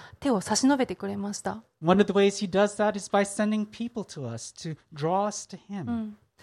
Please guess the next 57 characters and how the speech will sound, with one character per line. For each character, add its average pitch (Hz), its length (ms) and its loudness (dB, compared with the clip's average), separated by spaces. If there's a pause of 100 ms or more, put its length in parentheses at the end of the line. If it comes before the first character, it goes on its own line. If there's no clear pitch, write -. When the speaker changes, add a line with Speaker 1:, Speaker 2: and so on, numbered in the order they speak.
(300)
Speaker 1:
そ 285 140 -6
の 320 100 0
一 381 200 -2
つ - 100 -14
と 269 160 0
し - 80 -6
て、 269 160 2
私 233 300 2
た 269 120 0
ち 247 120 -2
に 226 100 0
神 359 300 2
様 240 240 2
の 202 100 2
こ 226 140 -8
と 254 160 -2
を 220 80 2
伝 269 320 -2
え 269 40 0
る 269 120 -4
人 285 340 0
を 202 220 -6 (240)
送 - 180 -8
っ - 40 -8
て 214 100 -6
く 214 100 -2
れ 196 100 0
ま 196 160 -2
し - 60 -6
た。 185 240 -2 (100)
Speaker 2:
If - 60 -20
you're 180 140 2
a 175 40 2
Christian 190 440 -4
sitting 180 300 -6
here, 185 280 -2
if 127 120 -6
you're 156 140 -6
a 147 40 -8
Christian, 175 580 -10 (380)
you 160 60 -8
know, 151 100 -2
watching 175 420 2
on 180 220 -6
YouTube, 196 500 -10 (400)
who 247 180 -2
are 247 60 -2
the 240 100 -10
people 175 520 -16 (320)
that 165 100 -14
help 190 260 -6
lead 175 420 -10
you 170 60 -14
to - 140 -18
Jesus? - 560 -20 (240)
Speaker 1:
も 320 140 2
し - 80 0